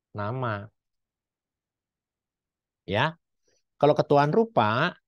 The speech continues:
gitu ya, eh, keadaannya dapat kita lihat, betul nggak? Lihat foto kita ya, semakin kita meniup lilin ulang tahun,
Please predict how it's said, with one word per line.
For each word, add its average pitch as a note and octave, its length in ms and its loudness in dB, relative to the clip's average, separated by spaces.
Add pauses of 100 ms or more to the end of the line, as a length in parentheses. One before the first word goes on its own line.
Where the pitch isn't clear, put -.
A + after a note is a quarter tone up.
(220)
gitu G#2 240 -6
ya, D3 320 -4 (2500)
eh, C3+ 200 2
keadaannya C#3 540 2
dapat D3 280 0 (100)
kita C3+ 240 -4
lihat, C3+ 760 -6 (480)
betul B2 320 -4
nggak? F2 160 -6 (1040)
Lihat D3 160 -6
foto A#2 240 -6
kita G2+ 320 -4
ya, C#3+ 220 -2
semakin G#2+ 420 -4
kita G2+ 400 -4 (480)
meniup G#2 320 -6
lilin G2 320 -2
ulang F2+ 320 -8
tahun, D#3+ 560 -4